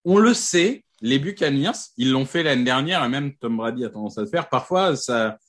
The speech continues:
ça peut passer à côté d'un match ou deux. Et ben, moi, j'ai l'impression que c'est le genre de match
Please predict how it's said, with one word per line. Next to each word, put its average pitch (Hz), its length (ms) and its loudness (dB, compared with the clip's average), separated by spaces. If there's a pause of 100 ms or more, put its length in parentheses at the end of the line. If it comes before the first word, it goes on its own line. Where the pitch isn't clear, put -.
(160)
ça - 160 -2
peut 147 200 0
passer 170 320 -2
à 156 100 -2
côté 151 300 -6
d'un 139 100 0
match 131 260 -2
ou 117 80 -6
deux. 110 260 -6 (760)
Et - 40 -8
ben, 135 160 2
moi, 170 220 2
j'ai 175 200 -2
l'impression 175 760 -2
que - 80 -14
c'est - 200 -4
le 117 60 -2
genre 175 220 -2
de 151 80 0
match - 580 -4